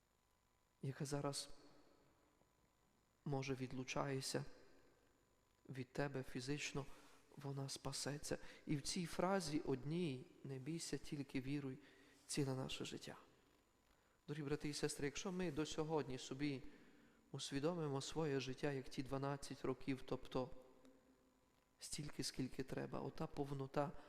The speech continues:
різного роду поневірянь, дуже часто трагедій, переживань, горя, втрат. Якщо ми собі продумаємо сьогодні оце життя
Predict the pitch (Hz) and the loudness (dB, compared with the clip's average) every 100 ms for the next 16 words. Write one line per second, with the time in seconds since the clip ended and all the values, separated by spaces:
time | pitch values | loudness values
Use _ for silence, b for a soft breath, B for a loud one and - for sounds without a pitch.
0 | B B - 151 151 143 139 135 143 147 | B B -2 0 0 0 2 2 2 2
1 | 135 127 101 - B B - 160 139 135 | 2 0 -2 -8 B B 0 2 4 4
2 | 143 147 139 131 B B B 139 135 131 | 4 4 2 -2 B B B -6 -2 0
3 | 143 139 - 135 - - 151 156 147 139 | 0 2 0 0 -2 -2 2 2 2 0
4 | 127 127 143 143 131 139 139 139 131 - | 0 -2 0 0 0 0 0 0 -2 -2
5 | 135 147 139 - - - 143 143 - B | 4 4 4 0 -4 -2 0 0 -2 B
6 | B B B B B B _ _ _ _ | B B B B B B _ _ _ _
7 | _ _ _ _ _ _ _ _ _ - | _ _ _ _ _ _ _ _ _ -14
8 | 143 - 170 165 165 147 147 143 - 151 | -8 0 2 4 2 2 2 2 4 2
9 | 139 151 139 135 135 - 139 139 131 135 | 2 2 2 0 -2 -2 -2 0 0 -2
10 | - 131 127 - - - | 0 -2 -2 -2 -2 -2